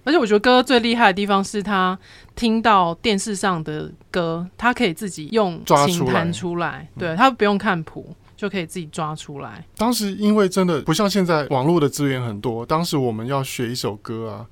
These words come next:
Speaker 2: 我真的是完全只能用听的耶。
Speaker 1: 嗯。
Speaker 2: 像我国中的时候很喜欢一个音乐家，就是 David Foster。
Speaker 1: 嗯。
Speaker 2: 他是很有名的制作人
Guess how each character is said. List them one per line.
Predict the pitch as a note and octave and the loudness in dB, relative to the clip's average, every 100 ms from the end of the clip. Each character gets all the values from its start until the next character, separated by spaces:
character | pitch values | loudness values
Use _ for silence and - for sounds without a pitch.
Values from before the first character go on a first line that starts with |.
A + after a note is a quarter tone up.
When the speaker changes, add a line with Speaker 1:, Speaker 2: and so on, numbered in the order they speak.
| - - | -14 -6
Speaker 2:
我 | F3+ | 0
真 | G#3+ | 2
的 | G#3 | 2
是 | G3 | 4
完 | E3 | 2
全 | C#3+ D3 | 4 2
只 | C3+ | 0
能 | A#2+ | -2
用 | C#3 D3 | -2 -4
听 | - B2+ A#2+ | -4 -6 -4
的 | A2+ | -6
耶。 | - - | -8 -4
Speaker 1:
嗯。 | A#3 A#3 A3 G#3 F#3 D#3+ D#3 | 0 2 2 0 -2 -6 -2
Speaker 2:
像 | A3 F#3 | 4 4
我 | B2+ | 4
国 | A2 C3+ | 2 2
中 | D#3+ D#3+ | 2 2
的 | |
时 | C3 | 2
候 | C#3 | 2
很 | B2+ | 2
喜 | B2 C3+ | 0 -2
欢 | B2+ C3 | 0 -2
一 | A#2+ | -2
个 | A#2 G#2+ G#2 | -4 -4 -4
音 | C#3+ | 0
乐 | C#3+ | 0
家， | C3 B2 A#2 | 0 -2 -2
就 | B2+ | -4
是 | A#2 B2 A2 G#2 | -6 -6 -8 -4
David | C#3+ C3+ B2+ | 0 0 -2
Foster。 | - A#2+ A#2+ - - G#2+ _ A#3+ | -2 -4 -4 -8 -10 -14 _ 0
Speaker 1:
嗯。 | A3+ E3 C#3+ | 0 0 -6
Speaker 2:
他 | - D#3 | -4 -2
是 | D#3+ | 0
很 | C3+ | 2
有 | D#3+ | 2
名 | A#2+ A#2+ | 2 0
的 | A#2+ A#2 | -2 -4
制 | - | -4
作 | C3+ C3+ A2 | -2 0 -2
人 | - | -6